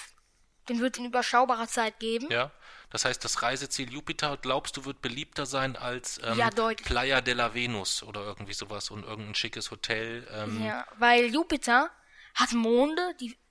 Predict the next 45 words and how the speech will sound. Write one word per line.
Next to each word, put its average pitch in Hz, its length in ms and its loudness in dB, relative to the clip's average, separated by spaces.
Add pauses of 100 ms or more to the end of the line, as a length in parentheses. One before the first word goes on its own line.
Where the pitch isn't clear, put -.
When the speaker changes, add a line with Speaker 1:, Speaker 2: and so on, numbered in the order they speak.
(120)
Speaker 1:
die 233 80 -4
Leben 262 380 4
beherbergen 208 720 -2
können. 226 320 -12 (420)
Speaker 2:
Okay. 139 240 2
Speaker 1:
Dazu 254 180 2
kommen 208 220 0
wir - 80 -6
noch. - 240 -14 (520)
Speaker 2:
Ah. 160 360 -6
Speaker 1:
Venus 311 360 6
hat 247 120 4
ebenfalls 226 460 -2
keinen 202 240 -2
Mond, 285 300 2
haben 226 140 0
wir 220 100 2
eben 214 200 -2
schon 220 140 -6
drüber 208 240 -6
geredet, 240 500 0
Speaker 2:
Ja. 226 180 2
Speaker 1:
hat 233 140 2
man 220 120 -2
früher 226 180 -6
gedacht. 220 360 2 (300)
Speaker 2:
Ja. 220 160 0
Speaker 1:
Man 240 220 2
hat 269 120 -2
diesen 262 200 2
Mond, 262 480 2 (420)
weil 233 140 2
damals 262 280 6
hat 262 100 -4
man 262 100 2
das 233 120 -4
wirklich - 240 -8
ewig 247 240 0
lange 240 240 2
gedacht 214 420 6 (200)
Speaker 2:
Ja. 117 220 -2
Speaker 1:
und 254 120 0
hat 254 100 2
ihn 220 160 -2
Neid 233 460 2